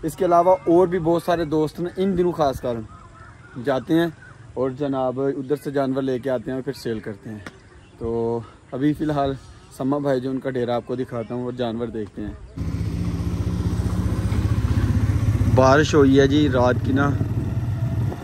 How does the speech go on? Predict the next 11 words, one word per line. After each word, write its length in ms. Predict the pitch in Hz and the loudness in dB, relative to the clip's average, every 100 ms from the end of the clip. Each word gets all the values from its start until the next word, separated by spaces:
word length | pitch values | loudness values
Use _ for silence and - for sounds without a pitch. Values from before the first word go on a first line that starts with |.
| - - - - - - - - - - - 113 | -10 -8 -6 -4 -4 -4 -4 -4 -6 -6 -6 -4
हमारे 240 | 117 117 | -2 0
एरिया 220 | 120 104 | 0 0
में 220 | 104 - | -2 -4
माशाल्लाह। 540 | - - - - - - - - - - - - - - - - - - - - - - - - - - - - - - - - - - - - - - - | -6 -6 -4 -4 -4 -2 0 -2 -4 -6 -8 -8 -8 -8 -8 -8 -8 -6 -6 -4 -4 -2 -4 -2 0 2 2 2 2 0 -2 -4 -4 -4 -4 -4 -2 -2 0
अभी 180 | 120 160 | 4 6
हो 160 | 160 143 | 6 4
रहा 100 | 143 | 2
है 60 | |
जी 60 | 143 | -2
सेकंड 440 | - 139 127 156 | 0 2 2 0
time 280 | 160 160 165 | 2 0 0